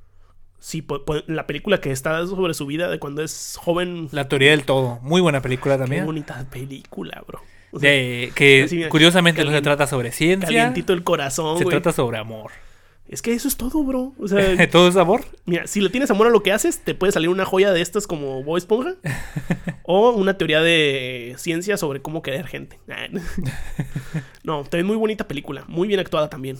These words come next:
Speaker 1: Impresionante
Speaker 2: Muy buena
Speaker 1: actuación
Speaker 2: actuada.
Speaker 1: del, del, del batillo.
Speaker 2: Edith Redmayne, de ese sí me acuerdo el nombre.
Speaker 1: Ah, sí. Que también hace la, la otra donde se disfraza
Speaker 2: Animales
Speaker 1: de
Speaker 2: fantásticos y dónde encontrarlos.
Speaker 1: No, no, eh,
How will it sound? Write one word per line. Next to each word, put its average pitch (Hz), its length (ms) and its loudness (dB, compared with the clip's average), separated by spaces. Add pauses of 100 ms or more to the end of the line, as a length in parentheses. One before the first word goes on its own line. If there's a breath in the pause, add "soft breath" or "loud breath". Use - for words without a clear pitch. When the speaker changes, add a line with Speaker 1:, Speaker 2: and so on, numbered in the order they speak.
(220)
Speaker 1:
Impresionante 143 480 -4
Speaker 2:
Muy - 20 2
buena 131 180 2
Speaker 1:
actuación 156 220 -2
Speaker 2:
actuada. 165 220 0
Speaker 1:
del, 143 100 -10
del, 131 240 -8
del 135 120 -8
batillo. 135 360 -10 (160)
Speaker 2:
Edith 156 320 0
Redmayne, 147 540 -4
de 135 80 -10
ese - 100 -10
sí 135 120 -8
me 127 60 -4
acuerdo 120 220 -10
el 120 60 -12
nombre. - 200 -18 (120)
Speaker 1:
Ah, - 220 -18
sí. - 240 -16 (200)
Que 165 80 -10
también 156 240 -4
hace 185 160 -2
la, 151 440 -4 (120)
la 139 160 -8
otra 170 200 -2
donde 127 320 -6
se 131 140 -12
disfraza 131 240 -6
Speaker 2:
Animales 156 220 2
Speaker 1:
de 170 40 2
Speaker 2:
fantásticos 135 760 -2
y 131 80 -10
dónde 131 180 -6
encontrarlos. 127 360 -8
Speaker 1:
No, 190 140 0
no, 165 300 -6
eh, 131 500 -10